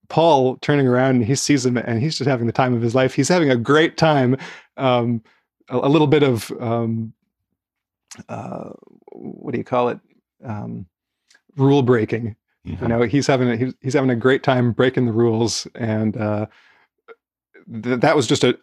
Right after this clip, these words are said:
Speaker 1: a joy to watch because, of course, you see the people on the streets. There's people complaining. Of course, most people are enjoying it, um, but you have the couple of the old stodgy people being like, th-, there's the, the lady saying, "Oh, I, I was having my nap, and they woke me up, and I don't like it one bit."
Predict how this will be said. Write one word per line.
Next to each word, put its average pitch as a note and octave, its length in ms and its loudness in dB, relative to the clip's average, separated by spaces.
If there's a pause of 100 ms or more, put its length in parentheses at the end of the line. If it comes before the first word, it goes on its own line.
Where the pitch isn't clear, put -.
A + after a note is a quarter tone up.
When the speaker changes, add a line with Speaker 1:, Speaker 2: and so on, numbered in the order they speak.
Speaker 1:
a A#2 100 0
joy B2 260 2
to B2 120 2
watch A#2+ 400 0
because, - 640 -4
of C3 120 -2
course, C3+ 280 0
you A#2+ 60 0
see - 140 0
the A#2+ 80 2
people B2+ 220 0
on B2 80 0
the A#2 60 0
streets. A#2+ 300 0
There's A2+ 120 -2
people C#3 240 0
complaining. A#2+ 520 2
Of A#2 140 -2
course, B2 180 0
most E3+ 200 2
people C#3+ 200 2
are B2 140 4
enjoying A#2+ 380 2
it, B2 200 -2 (360)
um, A2+ 200 -2
but B2+ 100 -2
you A#2+ 100 2
have B2 180 0
the A2+ 260 0 (400)
couple C3+ 200 0
of A#2+ 60 2
the B2 80 4
old B2 180 2
stodgy A#2 600 0
people B2 280 2
being A#2 240 0
like, A2 140 -6 (100)
th-, B2 160 0
there's A#2+ 200 0
the, A#2+ 180 0
the A2+ 120 -2
lady B2+ 220 2
saying, B2+ 300 -2
"Oh, C#4+ 220 0
I, B3 640 -2
I D#4 40 0
was D#4 260 -2
having C4 320 0
my A3+ 160 0
nap, B3 420 0
and G3 140 -4
they D4 140 2
woke C4+ 280 -2
me A#3 140 -4
up, A3+ 240 -2
and D#3 100 -8
I C4+ 120 -4
don't A#3 180 -4
like A#3 220 -2
it - 120 -4
one C4 280 -10
bit." C4+ 340 -6